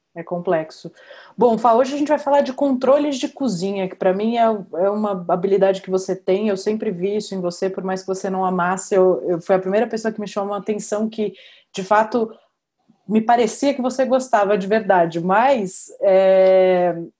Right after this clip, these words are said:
mas a pessoa, a primeira pessoa que eu vi fazer, e vi fazer isso com muito cuidado, e que sabia me responder coisas que pouca gente sabia do que eu tava perguntando, assim.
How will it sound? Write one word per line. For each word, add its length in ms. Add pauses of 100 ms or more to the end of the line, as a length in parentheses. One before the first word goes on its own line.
mas 160
a 60
pessoa, 260
a 40
primeira 280
pessoa 260
que 120
eu 80
vi 260
fazer, 380
e 80
vi 120
fazer 280
isso 120
com 120
muito 240
cuidado, 580
e 60
que 280 (260)
sabia 380
me 100
responder 500
coisas 500
que 120
pouca 360
gente 240
sabia 500
do 200
que 120
eu 80
tava 200
perguntando, 640
assim. 320